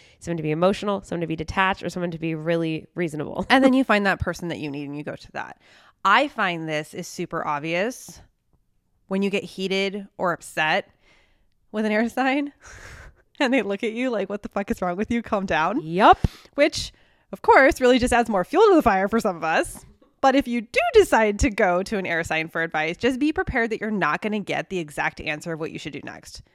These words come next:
Speaker 2: 'cause they just don't operate that way.
Speaker 1: No. I mean,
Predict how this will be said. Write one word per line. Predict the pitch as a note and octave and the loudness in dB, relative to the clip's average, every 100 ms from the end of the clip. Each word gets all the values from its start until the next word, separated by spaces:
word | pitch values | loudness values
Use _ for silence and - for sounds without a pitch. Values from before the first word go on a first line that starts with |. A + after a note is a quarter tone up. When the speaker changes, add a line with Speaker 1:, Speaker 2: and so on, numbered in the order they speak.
| - | -10
Speaker 2:
'cause | F#3 E3 - | -8 -8 -8
they | F3 | -8
just | E3 E3 | -6 -6
don't | D#3 | -6
operate | D3 E3+ D#3+ - | -6 -4 -4 -4
that | - | -8
way. | D3 F#3 | -10 -8
Speaker 1:
No. | G3 F#3 F3 D#3+ _ _ _ _ _ _ | -2 2 2 0 _ _ _ _ _ _
I | - | 2
mean, | A#3+ B3+ A3+ | 4 2 0